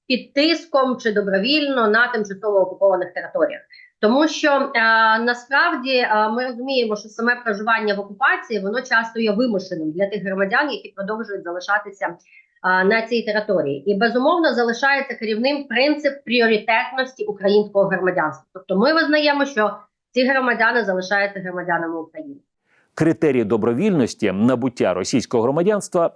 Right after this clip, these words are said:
Speaker 2: залишається ключовим, пояснює депутатка. Але із тривалістю окупації його дедалі складніше визначити.
Speaker 1: По-перше, ми розуміємо, що здатність нашої судової системи, вона буде неспроможна здійснити такий, таку кількість розгляду справ,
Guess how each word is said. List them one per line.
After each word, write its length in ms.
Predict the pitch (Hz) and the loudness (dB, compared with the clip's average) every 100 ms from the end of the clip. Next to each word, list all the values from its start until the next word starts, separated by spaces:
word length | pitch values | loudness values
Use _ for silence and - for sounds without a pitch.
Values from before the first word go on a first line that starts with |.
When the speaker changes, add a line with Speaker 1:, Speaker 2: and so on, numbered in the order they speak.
| - | -2
Speaker 2:
залишається 760 | 127 196 185 151 135 120 147 | 0 2 0 0 0 0 -2
ключовим, 600 | 143 147 - 190 139 80 - _ - | -2 -4 0 2 2 -2 -10 _ -2
пояснює 540 | 160 139 110 - 113 | 0 2 0 0 0
депутатка. 680 | 113 117 139 - - 107 - _ - - - | 0 0 -2 -4 -6 -16 -16 _ -20 -20 -6
Але 280 | 127 127 127 | -2 2 2
із 300 | - 131 - | 2 0 0
тривалістю 640 | 127 120 120 104 - 120 | 0 2 2 0 -2 -4
окупації 640 | - 117 143 143 - 107 | -2 -2 0 -2 -2 -2
його 360 | 98 110 135 139 123 | 0 2 0 -2 -4
дедалі 560 | 110 107 92 135 131 | -2 0 2 2 0
складніше 580 | - 117 98 95 98 110 | -2 -2 -2 -2 -2 0
визначити. 640 | 110 90 82 - - - _ _ _ _ _ | 0 0 -4 -12 -16 -20 _ _ _ _ _
Speaker 1:
По-перше, 480 | 262 247 392 453 370 | -4 0 0 -2 -2
ми 180 | 302 359 | 0 0
розуміємо, 640 | 349 247 285 349 359 311 269 | 0 -2 -2 0 0 0 -2
що 140 | 254 | -4
здатність 560 | 226 262 320 277 240 233 | -2 0 0 -2 -6 -2
нашої 540 | 254 294 - 214 208 | 0 0 -2 -6 -6
судової 540 | 214 202 277 285 220 196 | -6 0 2 4 2 0
системи, 800 | 196 196 - 294 427 427 220 196 | -4 -10 -2 0 0 0 -2 -2
вона 520 | 185 196 247 294 339 220 | -4 -4 0 0 0 -2
буде 480 | 302 254 269 277 - | -4 0 0 0 -2
неспроможна 1400 | 233 254 330 - - 247 233 220 285 415 311 285 214 185 | -2 -2 -2 -6 -14 -8 -4 0 2 2 0 0 0 0
здійснити 680 | 185 175 233 - 262 349 320 | -4 -8 -8 -4 -2 -2 -2
такий, 580 | 220 - 277 277 262 185 | -4 -4 0 0 0 -4
таку 260 | 226 262 - | -8 -8 -6
кількість 420 | 262 240 202 - | -6 -6 -8 -8
розгляду 380 | 220 202 202 185 | -6 -4 -4 -4
справ, 340 | 190 - 294 | -8 -2 0